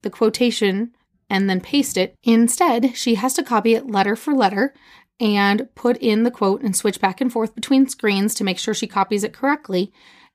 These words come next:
And then that actually not only makes it take a lot longer,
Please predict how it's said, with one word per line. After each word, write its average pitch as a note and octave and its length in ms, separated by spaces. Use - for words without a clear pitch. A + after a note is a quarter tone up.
And A#3 220
then A#3 400
that B3+ 180
actually C4+ 640
not G#3+ 200
only A#3 200
makes G3+ 260
it F#3+ 60
take - 220
a G#3+ 40
lot F3 240
longer, F#3 380